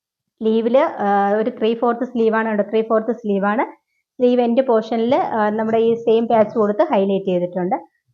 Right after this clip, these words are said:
ബാക്ക് പോർഷൻ വരുന്നത് ഇങ്ങനെയാണ് കേട്ടോ. ബാക്ക് പോർഷൻ വരുന്നത് ഇങ്ങനെയാണ്.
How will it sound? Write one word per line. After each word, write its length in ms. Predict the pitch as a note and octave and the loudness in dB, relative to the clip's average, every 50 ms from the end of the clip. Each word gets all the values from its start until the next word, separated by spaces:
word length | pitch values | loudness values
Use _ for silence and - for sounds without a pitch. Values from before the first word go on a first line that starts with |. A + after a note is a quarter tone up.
| _ - G#3+ | _ -4 -2
ബാക്ക് 180 | A3+ A3 G#3+ A3 A#3+ | -2 -2 0 0 0
പോർഷൻ 240 | A#3+ A#3+ - B3 A3+ G#3 | 0 0 0 -2 0 2
വരുന്നത് 340 | G3+ F#3+ G3 G3+ G#3+ B3 D#4 - A3 | 2 2 2 0 0 0 -2 -2 -2
ഇങ്ങനെയാണ് 320 | G3 F#3+ F3 E3 E3+ E3 F3 E3+ | -2 0 0 0 0 0 -2 -2
കേട്ടോ. 160 | E3 F3 E3 E3 - _ _ _ _ _ _ _ _ _ _ _ _ _ _ _ - | -4 -6 -8 -12 -16 _ _ _ _ _ _ _ _ _ _ _ _ _ _ _ -2
ബാക്ക് 180 | G#3+ G#3 G#3 - | -2 -2 0 -2
പോർഷൻ 240 | A3 G#3 G#3 - G#3+ G3+ G3 | -2 -2 -2 -2 2 2 2
വരുന്നത് 300 | F#3 F#3 G3 G#3 A#3+ D4 - G#3 | 2 2 0 0 -2 -2 -2 -2
ഇങ്ങനെയാണ്. 480 | F3+ F3+ F3 E3+ E3+ F3 F3 F3+ G#3+ D4 | -2 0 0 0 0 0 -2 -2 -2 -2